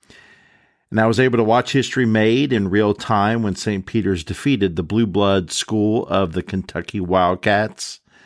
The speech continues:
as a two seed. And then Saint Peter's went on two nights later to defeat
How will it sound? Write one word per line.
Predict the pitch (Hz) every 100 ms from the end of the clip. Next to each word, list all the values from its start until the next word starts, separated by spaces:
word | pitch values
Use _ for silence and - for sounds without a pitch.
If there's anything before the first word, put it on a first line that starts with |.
| _ _ _ _
as | 98 101 87
a | 90
two | 85 - 120 107
seed. | - - 101 82 78 - _ _ _ - _ _ _ _ _ _ _ _ _ _
And | 101
then | 98
Saint | 92 113 101
Peter's | 117 107 92
went | 98 101 101
on | 110 104 104 107 95 _ _ _
two | -
nights | 104 90 87 -
later | 101 95 95
to | -
defeat | 90 87 95 98 95 -